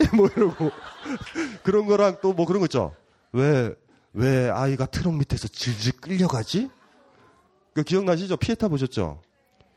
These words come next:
아, 몰입을 거부하는, 몰입을 싫어하시는 작가죠. 김기덕 작가는 제가 봤을 때 고독한 작가예요. <laughs> 자기 세계로 못 들어오게 만들어. 그쵸?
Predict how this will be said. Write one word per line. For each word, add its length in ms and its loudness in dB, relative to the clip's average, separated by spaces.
아, 200 -2
몰입을 360 0
거부하는, 600 -8
몰입을 440 0
싫어하시는 760 -2
작가죠. 540 -2
김기덕 440 -2
작가는 260 -4
제가 220 -2
봤을 160 -6
때 80 -8
고독한 400 -4
작가예요. 500 -4
<laughs> 920 -8
자기 280 0
세계로 280 0
못 240 0
들어오게 280 2
만들어. 500 -6
그쵸? 340 -4